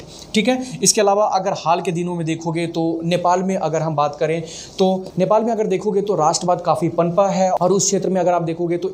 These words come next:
एंटी इंडिया movement काफ़ी चला है, यानी कि भारत विरोधी काफ़ी नारे लगे हैं और उसी का एक reason था कि नेपाल ने अपना अलग से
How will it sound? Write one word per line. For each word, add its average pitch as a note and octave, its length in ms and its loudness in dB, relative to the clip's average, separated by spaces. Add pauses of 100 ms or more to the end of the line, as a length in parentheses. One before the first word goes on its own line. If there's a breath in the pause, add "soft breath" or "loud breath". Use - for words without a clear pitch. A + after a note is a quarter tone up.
एंटी G#3 200 2
इंडिया F#3+ 340 2
movement F3+ 420 -2 (220)
काफ़ी F3+ 240 0
चला A#2+ 260 2
है, C3 140 0
यानी D3 240 2
कि E3 460 0
भारत D#3+ 260 2
विरोधी D#3 300 0
काफ़ी D3 380 -2
नारे C#3 280 0
लगे C3 220 -2
हैं C3 160 -2
और C3 500 -2
उसी F3+ 200 0
का F3 120 0
एक D#3 260 0
reason C#3+ 300 0
था C#3+ 160 0
कि C#3+ 140 -6 (300)
नेपाल C#3 320 2
ने D3 200 -2
अपना D3 220 -2
अलग C#3 240 0
से - 400 -2